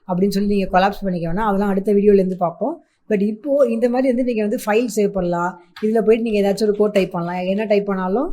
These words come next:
ஆ, பக்கா ஒரு நார்மல் டெக்ஸ்ட் பண்ணா இப்படி இருக்கும். இதே நான் ஒரு கோட் டைப் பண்ணேன் அப்படின்னா, ஆ, இது கொஞ்சம் இன்னும் கொஞ்சம் கலரா வரும். So இந்த மாதிரி வந்து ஆட்டோமேட்டிக்கா ஃபில் பண்ணும். இந்த மாதிரி வந்து நிறையா விஷயங்கள் வந்து இதுல இருக்கு. ஓகேவா? So இதை பத்திலாம் நம்ம வந்து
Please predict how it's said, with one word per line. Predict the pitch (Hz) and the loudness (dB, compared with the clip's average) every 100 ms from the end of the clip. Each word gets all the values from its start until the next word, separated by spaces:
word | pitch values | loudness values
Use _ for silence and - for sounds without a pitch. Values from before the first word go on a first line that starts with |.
| - - | -6 -6
ஆ, | 202 185 | -4 0
பக்கா | 196 190 214 208 | 0 2 2 4
ஒரு | 190 | 2
நார்மல் | 180 190 214 233 | 0 0 0 0
டெக்ஸ்ட் | 208 202 - | -2 -4 -2
பண்ணா | 202 | -2
இப்படி | 208 185 | 0 0
இருக்கும். | 185 180 185 180 190 - _ | 0 0 -2 -2 -6 -16 _
இதே | 202 226 | 2 2
நான் | 226 208 | 2 2
ஒரு | 190 190 | 2 2
கோட் | 220 226 | 0 0
டைப் | 220 196 | 2 2
பண்ணேன் | 196 | 2
அப்படின்னா, | 202 196 190 208 302 320 _ - | -2 -2 -2 -2 -4 -6 _ -8
ஆ, | 202 | 0
இது | 196 214 | 4 4
கொஞ்சம் | 208 208 | 4 2
இன்னும் | 208 233 | 2 2
கொஞ்சம் | 240 196 190 180 180 170 | 2 2 2 0 -2 -2
கலரா | 196 202 220 214 | 2 4 4 4
வரும். | 196 180 175 180 - _ | 2 0 -2 -6 -12 _
So | _ 220 | _ -2
இந்த | 214 226 | 0 0
மாதிரி | 247 233 | -2 0
வந்து | 208 190 294 349 - - | 0 2 2 0 -12 0
ஆட்டோமேட்டிக்கா | 196 220 233 214 214 233 - | 0 2 0 0 0 -2 0
ஃபில் | 262 277 | 0 2
பண்ணும். | 240 185 180 185 | 2 2 0 -2
இந்த | 190 208 | -2 -2
மாதிரி | 233 233 | 0 -2
வந்து | 240 214 | -2 -2
நிறையா | 196 226 240 | -2 0 0
விஷயங்கள் | 208 254 226 | 0 -2 0
வந்து | 196 190 202 | 2 2 0
இதுல | 180 | -2
இருக்கு. | 170 175 170 - _ _ | -2 -4 -6 -10 _ _
ஓகேவா? | 202 185 170 190 - _ | -6 -4 -2 -4 -6 _
So | - 254 | -4 -2
இதை | 233 254 | 2 2
பத்திலாம் | 254 240 262 294 | 0 0 0 0
நம்ம | 254 220 | 0 0
வந்து | 208 196 | 0 0